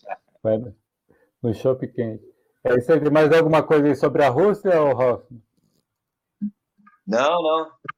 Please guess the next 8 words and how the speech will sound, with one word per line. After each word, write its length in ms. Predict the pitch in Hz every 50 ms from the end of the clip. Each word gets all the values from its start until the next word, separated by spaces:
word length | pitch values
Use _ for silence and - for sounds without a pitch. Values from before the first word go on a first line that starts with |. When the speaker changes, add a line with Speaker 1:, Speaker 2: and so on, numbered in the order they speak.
| _ _ _
Speaker 2:
Só 260 | - - - 113 127
o 80 | 147 151
banho, 360 | 135 117 127 143 170 175 151
né? 120 | 139 143 127
Speaker 1:
Não? 140 | 143 135 - _ _ _ - - - 156
Speaker 2:
Tem 160 | 156 156 143 117
banho, 280 | 113 120 135 143 131
faz. 260 | - - - - 175